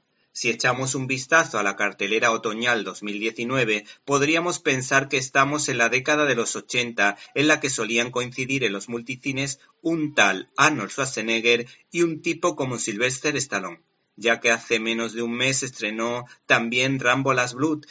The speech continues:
y en estos días podemos sufrir o disfrutar de la sexta entrega de Terminator Destino Oscuro. Se trata de una saga que reaparece tras largos periodos entre una y otra. La dirección ha corrido a cargo de Tim Miller,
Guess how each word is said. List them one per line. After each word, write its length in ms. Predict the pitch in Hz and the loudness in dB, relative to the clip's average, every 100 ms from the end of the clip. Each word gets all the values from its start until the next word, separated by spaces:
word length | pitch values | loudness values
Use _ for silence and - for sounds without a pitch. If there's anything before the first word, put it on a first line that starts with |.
| - | -10
y 80 | 120 | -4
en 60 | 127 | -2
estos 280 | 131 143 | -2 -2
días 380 | 135 147 135 135 | 0 2 2 0
podemos 540 | - 110 117 127 123 - | -2 0 0 -2 -6 -8
sufrir 580 | - 131 117 147 147 135 | -6 -4 -2 2 2 2
o 160 | - 107 | -4 -4
disfrutar 640 | 117 117 139 135 139 139 | -4 -8 -6 4 4 4
de 100 | 127 | 2
la 140 | 110 | 0
sexta 400 | 104 120 - 131 | -2 -4 -2 0
entrega 420 | 123 131 135 135 135 | 0 0 0 2 2
de 80 | |
Terminator 680 | 127 120 110 110 131 135 143 | 0 -2 -4 -2 -2 -2 -2
Destino 380 | 127 - 135 127 | -2 -4 -4 -6
Oscuro. 380 | 113 - 92 - _ _ _ | -6 -10 -16 -16 _ _ _
Se 200 | - 117 | -2 -2
trata 400 | 117 135 135 101 | 2 2 2 -2
de 60 | |
una 180 | 113 123 | -2 -4
saga 400 | 120 147 143 147 | -2 0 0 0
que 140 | 139 110 | -2 -4
reaparece 760 | 107 104 107 127 131 160 160 | -4 -2 -2 -2 -2 -2 -2
tras 280 | - 113 - | -2 -8 -2
largos 420 | 123 143 151 156 | 0 0 -2 -4
periodos 540 | - 120 123 135 151 139 | -4 -4 -2 -2 -2 -2
entre 260 | 107 104 | -6 -4
una 260 | 117 147 135 | -4 -2 -2
y 60 | |
otra. 360 | 92 92 - - _ - - - | -4 -8 -12 -20 _ -20 -20 -2
La 140 | 131 | 0
dirección 500 | 127 127 131 170 170 | 2 0 0 -2 0
ha 100 | 165 | -2
corrido 380 | 165 151 156 151 | -2 -2 0 0
a 100 | 147 | 0
cargo 500 | 147 147 147 151 156 - - | 0 0 0 -2 -2 -8 -6
de 220 | 139 127 | 0 0
Tim 440 | - 165 160 151 | 0 -4 -2 0
Miller, 460 | 147 151 127 120 120 | 4 4 4 2 2